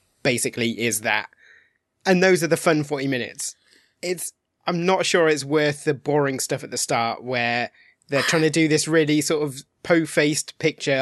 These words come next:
of a man being, like, laid low by the, the enemies in power around him. And, and, like, suddenly it turns into this crazy monster movie.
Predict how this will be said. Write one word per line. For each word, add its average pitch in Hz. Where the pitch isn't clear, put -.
of 131
a 135
man 131
being, 131
like, 123
laid 135
low 131
by 127
the, 127
the 135
enemies 156
in 156
power 147
around 135
him. 120
And, 160
and, 175
like, 156
suddenly 160
it 156
turns 160
into 151
this 156
crazy 151
monster 156
movie. 104